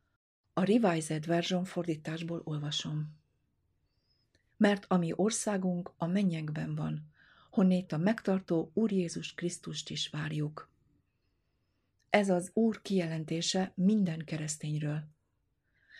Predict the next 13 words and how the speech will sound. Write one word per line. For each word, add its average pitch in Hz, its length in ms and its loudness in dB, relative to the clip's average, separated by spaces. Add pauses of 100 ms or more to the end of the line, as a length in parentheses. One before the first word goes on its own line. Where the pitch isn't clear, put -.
(140)
Minden 226 340 8
keresztény 190 680 2
állampolgársága 180 1300 0
a 160 100 -4
mennyben 156 540 -2
van. 151 400 -4 (1300)
Az 180 240 4
Authorized 170 720 4
Version 185 560 -2 (100)
így 202 240 0
adja 160 300 -4
vissza. 151 540 -6 (1160)
Beszélgetésünk 175 1300 0